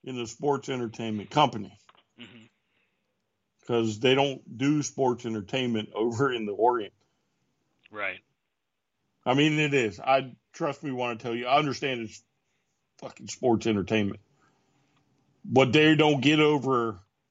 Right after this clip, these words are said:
Speaker 1: and do sports entertainment. You'd probably get the shit kicked out of you if you went up to, you know, some of them guys like, "Ah, I love sports entertainment. You guys are great at it."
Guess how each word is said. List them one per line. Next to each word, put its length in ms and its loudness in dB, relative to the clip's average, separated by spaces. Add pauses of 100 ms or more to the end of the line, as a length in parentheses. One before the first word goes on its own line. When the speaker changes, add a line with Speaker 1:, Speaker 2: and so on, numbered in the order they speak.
Speaker 1:
and 200 -8
do 280 0
sports 400 -2
entertainment. 580 -6 (1160)
You'd 160 -10
probably 320 2
get 160 0 (540)
the 100 -2
shit 400 -4
kicked 280 -4
out 140 -4
of 60 -8
you 460 -4
if 120 -8
you 140 2
went 160 4
up 160 0
to, 260 -2 (1500)
you 120 6
know, 200 -2 (480)
some 280 4
of 80 6
them 140 2
guys 480 -4
like, 160 -8
"Ah, 480 0
I 60 -6
love 240 -6
sports 400 -4
entertainment. 600 -8
You 80 -10
guys 300 -2
are 160 -18
great 400 -2
at 60 -2
it." 260 -14